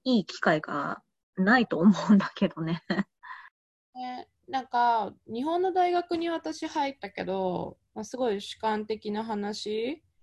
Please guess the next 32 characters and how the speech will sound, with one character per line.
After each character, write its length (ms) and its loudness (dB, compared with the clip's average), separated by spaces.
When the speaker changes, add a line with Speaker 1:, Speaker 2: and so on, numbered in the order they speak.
Speaker 2:
み 160 -6
ん 140 -4
な、 500 -4
同 280 0
級 320 -2
生 760 0
と 100 0
い 200 4
う 40 2
の 140 -4
か 160 0
な？ 380 -2
の 140 0
子 100 -2
た 180 0
ち 180 -10
っ 40 -20
て 80 -2
四 260 -2
月 520 6
入 240 4
学 240 -2
を 160 -2
し 160 -8
て 120 -2
て、 520 -2
で、 100 -2
私 480 -2
は 640 6
秋 240 0
入 280 4
学 600 -2